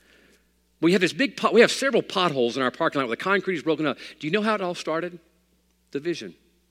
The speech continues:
There's a crack in the concrete. And that's how the devil works. Little by little, he creates, uh, division within a church, and it's all because he wants to get our attention divided away from the vision of what God's called us to do.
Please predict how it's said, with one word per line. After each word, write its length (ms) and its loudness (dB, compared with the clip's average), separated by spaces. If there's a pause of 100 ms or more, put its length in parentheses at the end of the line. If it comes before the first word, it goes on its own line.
(760)
There's 120 -14
a 40 -18
crack 380 -8
in 60 -12
the 60 -12
concrete. 580 -18 (960)
And 80 -2
that's 140 2
how 100 0
the 100 0
devil 300 2
works. 300 -2
Little 340 -2
by 240 -4
little, 300 -4
he 120 -8
creates, 460 -6 (140)
uh, 280 -14
division 520 -4
within 220 -8
a 40 -12
church, 560 -6 (260)
and 60 -8
it's 100 -10
all 200 -2
because 280 -4
he 80 -8
wants 260 -6
to 100 -8
get 180 -2
our 140 -2
attention 520 -6
divided 640 -4
away 300 -2
from 200 -8
the 60 -4
vision 360 -8
of 100 -12
what 140 -8
God's 320 -12
called 320 -14
us 220 -16
to 120 -14
do. 380 -12